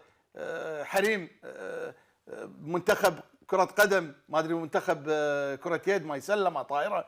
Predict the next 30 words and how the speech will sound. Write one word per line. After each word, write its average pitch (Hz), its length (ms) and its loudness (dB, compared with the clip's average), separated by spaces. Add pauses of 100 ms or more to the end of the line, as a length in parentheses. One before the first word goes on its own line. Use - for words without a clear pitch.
(220)
ما 151 100 4
ادري 160 160 4
اي 247 140 6
لعبة 196 200 4
كانت، 185 360 0 (460)
حاط 202 400 0
حريم، 180 500 0 (420)
آه، 160 360 -6
لاعبات 175 520 4
تفرغ 185 340 -2
وهم 170 240 -4
اساسا 165 400 0
ما 151 160 -6
في 147 100 -12
لاعبات، 143 340 -2
مو، 214 220 -8
مو 214 160 -8
كرة، 180 260 -6
لعبة 180 280 -2
فردية 165 380 -6
اعتقد، 131 360 -10 (440)
مو 151 160 -2
لعبة 147 240 2
جماعية 135 480 0
اذا 131 120 0
ماني 127 220 -4
غلطان. 123 300 -10 (400)
تعال 175 300 2
شلون 226 260 0
كذي؟ 151 240 -8